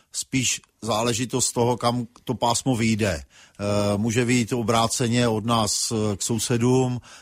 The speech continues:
Tady máme vlastně na Náchodsku vyhlášeno pásmo z hlediska malochovu v Polsku, no a našla se, ale byla to, eh,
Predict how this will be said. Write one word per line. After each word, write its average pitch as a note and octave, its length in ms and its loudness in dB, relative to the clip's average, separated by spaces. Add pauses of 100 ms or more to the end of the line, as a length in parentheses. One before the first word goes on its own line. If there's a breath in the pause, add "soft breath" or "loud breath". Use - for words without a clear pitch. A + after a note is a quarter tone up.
Tady A#2+ 340 0
máme A#2 440 0
vlastně A2+ 340 -2
na A2 100 0
Náchodsku A2+ 540 -2
vyhlášeno A2+ 600 0
pásmo A2+ 500 0
z G#2 80 -2
hlediska A2 640 0 (300 loud breath)
malochovu A2+ 760 0
v F#2+ 80 -6
Polsku, C3 800 0 (280 loud breath)
no A2+ 320 -2
a A2 340 2
našla A2 380 -2
se, A#2 260 0
ale A2+ 300 0
byla G#2 280 0
to, A2+ 360 -2 (320 loud breath)
eh, G#2 60 -10